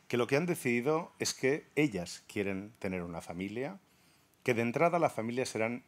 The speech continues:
ellas y sus hijos, y que más adelante ya decidirán si hay otra pareja, sea un hombre o una mujer,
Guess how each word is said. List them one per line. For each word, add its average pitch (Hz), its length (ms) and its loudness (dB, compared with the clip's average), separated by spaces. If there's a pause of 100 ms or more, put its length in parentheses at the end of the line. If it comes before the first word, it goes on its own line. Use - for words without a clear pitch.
ellas 110 600 -2 (300)
y 107 80 -6
sus - 280 -10
hijos, - 520 -10 (760)
y 139 80 -4
que 127 140 4
más 147 180 4
adelante 143 640 0 (160)
ya 131 180 4
decidirán 107 680 0 (440)
si 131 440 2
hay 98 280 0
otra 101 260 -2
pareja, 127 560 -2
sea - 220 -8
un 87 100 -6
hombre 98 280 -2
o 85 60 -4
una 82 140 -8
mujer, 107 440 -4